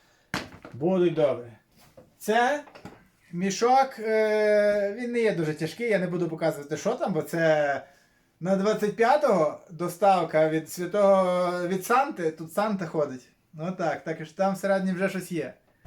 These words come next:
Я напакував, і цей мішочок буде потім. Він не є тяжкий. Кілограма два, може. Може більше. Е, взяв собі ниток.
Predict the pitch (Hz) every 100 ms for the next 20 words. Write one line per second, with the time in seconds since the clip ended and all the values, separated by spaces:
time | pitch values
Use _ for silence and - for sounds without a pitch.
0 | - _ _ _ _ - 139 151 147 143
1 | - 151 180 240 285 285 _ _ _ _
2 | - 208 247 - 196 190 165 190 185 165
3 | 165 160 127 110 104 - _ _ _ _
4 | - _ _ _ _ _ - 294 294 233
5 | 151 139 - 123 117 _ - - _ -
6 | 220 208 208 214 208 185 160 160 175 190
7 | 180 139 113 110 - - - - - _
8 | _ 185 165 147 131 127 - - - -
9 | 107 _ - - - - - - - -
10 | - - - - 196 214 214 214 208 208
11 | 208 170 180 240 208 196 208 208 208 170
12 | 139 -